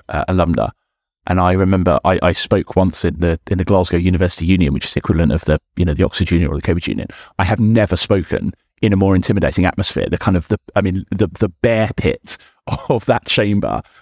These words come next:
when you are having, you know, five hundred, six hundred people in there howling you down. Um, it is an incredibly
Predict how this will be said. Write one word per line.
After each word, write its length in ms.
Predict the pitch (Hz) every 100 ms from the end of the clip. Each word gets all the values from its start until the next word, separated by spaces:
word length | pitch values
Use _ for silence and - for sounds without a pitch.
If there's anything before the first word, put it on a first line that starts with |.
| _
when 180 | 110 107
you 160 | 98
are 80 | 95
having, 480 | 110 104 98 98 -
you 60 | 104
know, 240 | 85 67
five 300 | - 113 101
hundred, 240 | 101 92 90
six 180 | -
hundred 240 | - 92 -
people 240 | 95 87
in 120 | 87
there 120 | 76 64
howling 680 | - - 120 117 104 95
you 80 | 92
down. 440 | 175 92 50 50 - _ _ _ 101
Um, 300 | 98 95 -
it 100 | 107
is 140 | 95
an 80 | 98
incredibly 840 | 95 - - 123 104 95 87 78